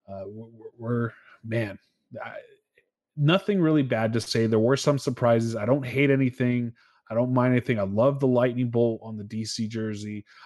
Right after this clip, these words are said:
I really can't say anything bad about the Saint Louis jersey 'cause it's gonna look great, uh, when,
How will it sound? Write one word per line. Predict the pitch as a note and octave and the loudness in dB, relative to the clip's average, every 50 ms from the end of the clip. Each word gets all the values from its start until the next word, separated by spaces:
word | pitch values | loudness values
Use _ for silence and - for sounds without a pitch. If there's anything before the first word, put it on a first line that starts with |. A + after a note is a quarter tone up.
| - | -10
I | - | -10
really | G2+ A2 C3+ D#3 D#3 | -4 0 2 2 2
can't | - - C#3 B2 | 2 0 -4 -2
say | - B2+ | 0 0
anything | B2 A#2+ A2+ A#2 G#2+ G2+ | 0 0 0 -2 -4 -2
bad | G#2 G#2+ G#2+ A2+ A2 | 0 0 0 2 2
about | A2 A#2 A2+ G#2+ - _ | 2 2 0 0 -2 _
the | - G#2 G#2 G2+ G2 | -6 -4 -4 -4 -6
Saint | - - - A2 G#2+ G#2+ | -6 -6 -6 -6 -4 -2
Louis | A2 G#2+ G#2+ G#2+ G2+ - | -2 -2 -2 -2 -4 -4
jersey | - - G#2 G#2 G#2 G2+ G2 | -6 -6 -6 -4 -4 -8 -8
'cause | - - G#2+ G2+ G2+ G2 _ - - - _ | -6 -4 -4 -4 -6 -8 _ -20 -20 -6 _
it's | A#2+ A#2 | -4 -2
gonna | - C#3+ C3 B2+ | 2 2 2 4
look | A#2 A2+ G2+ - | 2 0 -2 -2
great, | - A2+ A2 G#2+ G#2+ G2+ - - _ _ _ - _ _ _ _ _ _ | 0 2 2 2 0 -2 -8 -16 _ _ _ -20 _ _ _ _ _ _
uh, | G#2 G#2 G2+ G2+ | -12 -10 -10 -8
when, | G2+ G2+ G2+ G2 G2 G2 | -8 -10 -10 -10 -12 -14